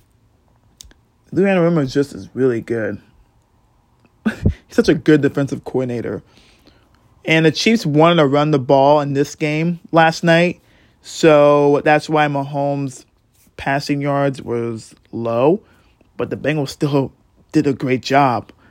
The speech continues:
of not allowing a lot of explosive plays. They allowed two,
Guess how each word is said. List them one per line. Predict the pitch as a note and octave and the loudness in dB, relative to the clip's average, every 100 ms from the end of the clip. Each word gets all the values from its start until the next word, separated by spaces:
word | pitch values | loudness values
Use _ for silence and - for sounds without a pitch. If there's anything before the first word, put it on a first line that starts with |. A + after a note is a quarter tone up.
| _ C#3+ | _ 0
of | C3+ | 2
not | D3 D#3 | 4 4
allowing | C#3+ D3 D3 | 2 -2 -2
a | C3+ | -4
lot | C3+ C3 | -4 -4
of | |
explosive | A#2+ - B2+ B2+ A#2+ | -6 -8 -8 -6 -10
plays. | - B2+ A2+ A2+ - - | -6 -4 -4 -8 -14 -2
They | E3 | 0
allowed | F#3 A#3 A3+ G#3 - | 4 4 4 2 -2
two, | - A3+ F#3+ D3+ C#3+ | -6 2 6 6 2